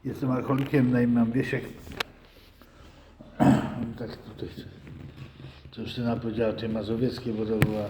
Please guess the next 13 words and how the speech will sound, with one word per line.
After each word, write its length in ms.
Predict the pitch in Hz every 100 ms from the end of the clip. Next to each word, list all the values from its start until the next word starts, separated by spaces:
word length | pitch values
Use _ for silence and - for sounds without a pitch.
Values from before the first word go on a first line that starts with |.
| - - - - _ _ _ _ - - - - _
mo-, 360 | 113 120 113 120
moja 540 | 120 117 113 110 - - - -
ostatnia 500 | - 135 127 131 117
ulica, 540 | 113 120 - 131 123
gdzie 440 | 110 104 120 117 107
pracowałem 640 | 117 - 117 117 113 113
jako, 540 | 110 110 110 110 107 104 101 101
e, 40 |
menadżer 560 | 101 107 110 101 101 95
w 180 | 92 101
nocnych 440 | 101 - 98 98
klubach 440 | 110 101 107 107
i, 140 | 110